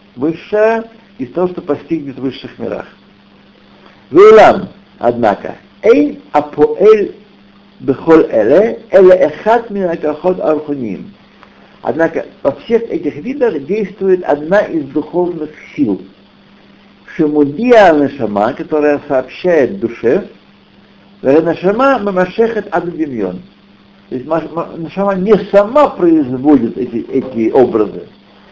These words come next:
а она вступая в контакт с высшими мирами, получают от них какое-то, какие-то наставления, указания. К Моше Катану, как мы написали, «Вим ко хагу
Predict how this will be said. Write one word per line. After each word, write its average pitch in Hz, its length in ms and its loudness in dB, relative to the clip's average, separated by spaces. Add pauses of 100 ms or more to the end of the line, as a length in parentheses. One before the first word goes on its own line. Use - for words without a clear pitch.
(360)
а 120 180 2
она 196 400 2 (260)
вступая 160 560 4
в - 40 -10
контакт 151 580 2
с - 40 -20
высшими 127 540 -4
мирами, 147 480 -4
получают 196 640 -4
от 165 180 -4
них 175 180 -8
какое-то, 139 1000 -4 (220)
какие-то 123 760 -6 (100)
наставления, 113 760 -4 (200)
указания. 113 460 -6 (960)
К - 40 -16
Моше 220 280 2
Катану, 120 400 2
как 139 120 -8
мы 190 100 -4
написали, 113 540 -4 (840)
«Вим 233 340 2
ко 196 640 4
хагу 147 680 2